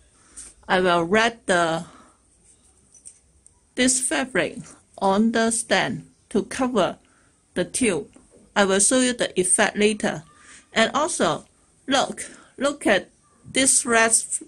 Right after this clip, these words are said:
out from the fabric. This is not the quality problem. All the fabric from the factory, the edge of the fabric will be look like this.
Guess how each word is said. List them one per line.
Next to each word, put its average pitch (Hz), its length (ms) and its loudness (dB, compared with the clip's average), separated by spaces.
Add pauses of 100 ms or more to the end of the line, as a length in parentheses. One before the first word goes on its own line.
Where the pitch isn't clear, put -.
(460)
out 262 240 4
from 185 380 -2
the 180 160 2
fabric. 208 600 0 (580)
This 320 240 0
is 220 200 4
not 262 300 2
the 208 140 0
quality 285 560 -2
problem. 185 640 -2 (1120)
All 277 260 6
the 240 200 2
fabric 226 500 0
from 196 400 0
the 196 140 -2
factory, 226 720 -4 (1700)
the 214 280 2
edge 254 320 2
of 185 160 -2
the 180 100 0
fabric 202 540 -4
will 170 160 -2
be 170 160 -6
look 196 240 -4
like 170 260 0
this. - 380 -2